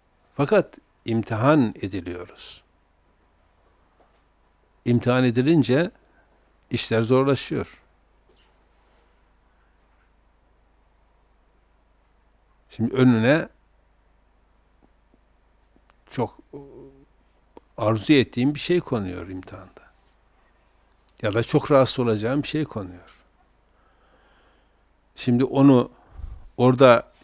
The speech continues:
kendi arzularına mı uyacaksın, Allah'ın emrine mi uyacaksın? İnsanların çoğusu "Şimdi şunu bir yapayım da sonra tevbe ederim."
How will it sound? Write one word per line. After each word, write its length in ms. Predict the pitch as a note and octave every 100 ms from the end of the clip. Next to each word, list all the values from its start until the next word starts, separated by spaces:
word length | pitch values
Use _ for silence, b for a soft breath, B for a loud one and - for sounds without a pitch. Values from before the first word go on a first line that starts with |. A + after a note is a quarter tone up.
| -
kendi 460 | - B2 C3 C3+ B2
arzularına 580 | B2 A#2 C3 B2 C3+
mı 260 | E3+ E3+ D#3 - _ -
uyacaksın, 600 | C3+ C3+ C#3 C3 - G3
Allah'ın 320 | D#3 E3+ E3+
emrine 300 | E3+ E3+ F3+
mi 100 | D3
uyacaksın? 480 | G2 F2+ E2+ - - _ _ _ _ _ _ _ _ _ _ _ _ _ _ _ b b b b b b _ _ -
İnsanların 560 | C3 - D#3+ D#3 D3+
çoğusu 420 | C#3+ F#3 D#3 E3
"Şimdi 240 | D3 F3 D#3+
şunu 280 | - D#3+ D#3
bir 60 |
yapayım 420 | D#3 D3+ G#3 E3
da 140 | E3+ F#3
sonra 280 | - F3 E3
tevbe 340 | D#3+ D3+ C#3+
ederim." 360 | B2 A2+ G#2